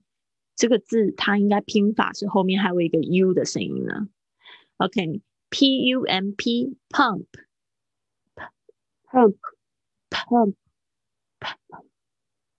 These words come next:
Speaker 1: 不是普，pump。
Speaker 2: Pump。
Speaker 1: Yeah，
Speaker 2: Pump。
Speaker 1: OK，然后不要念成 p，
Speaker 2: 嗯。
Speaker 1: 要念成 p，完全没有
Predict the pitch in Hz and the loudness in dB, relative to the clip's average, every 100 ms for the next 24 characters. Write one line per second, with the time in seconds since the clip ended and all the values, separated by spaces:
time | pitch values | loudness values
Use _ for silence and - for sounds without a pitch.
0 | _ _ _ 208 208 202 202 - _ _ | _ _ _ -2 0 -2 -4 -14 _ _
1 | - _ _ _ - - _ _ _ 247 | -20 _ _ _ -14 -14 _ _ _ -6
2 | 233 - 196 - - - _ _ _ _ | -2 0 -2 0 -2 -2 _ _ _ _
3 | - _ _ _ _ _ - 247 240 180 | -20 _ _ _ _ _ -4 0 0 -2
4 | - _ - - _ _ _ _ _ _ | -16 _ -14 -14 _ _ _ _ _ _
5 | _ _ _ _ _ _ _ - - 247 | _ _ _ _ _ _ _ -12 0 2
6 | 226 202 - 175 - _ - 214 - - | 2 -2 -2 -2 -2 _ -2 -2 -2 -16
7 | - 269 247 240 208 208 202 _ _ - | -8 -2 0 0 -2 -6 -10 _ _ -6
8 | 190 247 262 262 262 240 208 226 240 240 | -4 0 0 0 -2 -2 2 4 4 2
9 | - _ _ _ - 220 233 220 214 - | -2 _ _ _ -4 -2 -2 -2 -4 -8
10 | _ _ _ _ _ _ _ _ _ - | _ _ _ _ _ _ _ _ _ -8
11 | - _ _ _ _ 185 190 220 214 226 | -8 _ _ _ _ -6 -2 0 0 0
12 | 226 170 | -2 -4